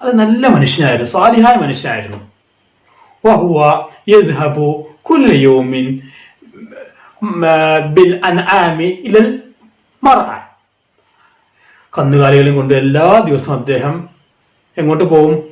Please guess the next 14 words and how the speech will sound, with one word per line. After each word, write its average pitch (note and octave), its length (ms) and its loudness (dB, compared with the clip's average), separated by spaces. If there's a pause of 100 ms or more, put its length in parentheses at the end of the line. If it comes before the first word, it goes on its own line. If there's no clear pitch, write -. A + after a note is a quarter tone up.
മേ-, D#3+ 480 -2
കന്നുകാലികൾ D#3 420 4
മേയ്ക്കുന്ന F3 440 2
സ്ഥലത്തേക്ക് A#3+ 400 0
കൊണ്ടുപോകും. C3+ 580 0 (1200)
വയഖ്ളി D3+ 800 0 (180)
നഹാറുഹു D3+ 1040 0 (340)
ഹുനാക്. D4 380 0 (640)
പകല് D3 280 0
മുഴുവൻ E3 580 2 (240)
കന്നുകാലി-, C#3+ 520 0
കന്നുകാലികളോടൊപ്പം E3 1120 0
അവിടെ B3+ 180 4
ചെലവഴിക്കും. A2 720 -6